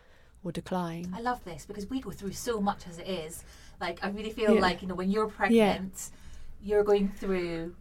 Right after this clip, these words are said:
Speaker 2: so much
Speaker 1: Yeah.
Speaker 2: crap. So, so then to kind of give that responsibility,
Speaker 1: Yeah.
Speaker 2: hand that over
Speaker 1: Yeah.
Speaker 2: to your partner
Speaker 1: Yeah.
Speaker 2: is great, 'cause it's
Speaker 1: Yeah.
Speaker 2: like, "Here, this is your job."
Speaker 1: Yeah. I think it's brilliant for, like, every single party involved, because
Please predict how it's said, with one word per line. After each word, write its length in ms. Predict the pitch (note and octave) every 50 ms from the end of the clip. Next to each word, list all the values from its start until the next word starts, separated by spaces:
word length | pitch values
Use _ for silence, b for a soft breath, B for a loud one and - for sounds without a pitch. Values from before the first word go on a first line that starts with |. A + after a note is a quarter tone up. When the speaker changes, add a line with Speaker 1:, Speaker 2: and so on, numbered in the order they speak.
| -
Speaker 2:
so 400 | - - - - - A3+ B3 C4
much 260 | B3 G#3+ G3+ G3 -
Speaker 1:
Yeah. 320 | G#3 G#3 G#3 G3 F#3 - - -
Speaker 2:
crap. 480 | - - - - - - - - - - - - - b b b b b b b b b
So, 280 | - - G#3+ G#3+ A3
so 140 | - - G#3
then 200 | G#3 A3 G#3+ G#3+
to 80 | - B3
kind 120 | - A3+ G#3+
of 200 | G3+ G3 - - - - -
give 180 | - A3+ A3+ -
that 140 | - G3 G3
responsibility, 640 | G3+ G3 - G#3 G3+ F#3+ F#3+ G3+ G3 G#3 G#3 G#3+ G#3+
Speaker 1:
Yeah. 260 | G3+ F#3 F3+ F3 E3+
Speaker 2:
hand 220 | F#3 F#3+ F#3 F#3+ F#3+
that 140 | F#3 F3+ -
over 300 | F#3+ F#3+ G3+ G3+ G3+ G#3+
Speaker 1:
Yeah. 300 | G#3+ G#3+ G#3 G3 G#3+ A3+
Speaker 2:
to 180 | A3+ - - G3
your 140 | F3+ F3 F3
partner 420 | - F#3+ F#3 F#3 F#3+ - - A3+
Speaker 1:
Yeah. 160 | A3+ A3 G#3+ A3+
Speaker 2:
is 180 | F3 E3+ D#3
great, 580 | - - - D3 D3 F3 G3 F3+ D#3 C#3 - -
'cause 120 | - -
it's 120 | F#3+ - A#3
Speaker 1:
Yeah. 120 | A3+ A3+
Speaker 2:
like, 80 | - G3+
"Here, 100 | G3+ F#3
this 180 | F3 G3+ G#3 -
is 140 | C#4+ -
your 400 | A3+ A3+ A#3+ B3 B3 A#3+ A#3 A#3+
job." 460 | A3+ G3 - G3 F3+ F3 - A3+ A3+ A#3
Speaker 1:
Yeah. 160 | A#3 G#3 - - - - _ _ b b b
I 80 | b B3
think 160 | - D4+ C4 C4
it's 120 | A#3 G3 - _ -
brilliant 280 | B3 B3+ A#3+ A3 F#3 -
for, 80 | -
like, 140 | G3+ F#3+ - -
every 220 | G3+ G3+ G3 G3
single 300 | G3 - G3+ F#3+ F#3 F#3
party 400 | F3+ - G3+ F#3+ G3 G3 - F3+
involved, 400 | F3 F3 F#3+ F#3+ F3+ F3 E3+ -
because 320 | - F3+ - - F3+ F3+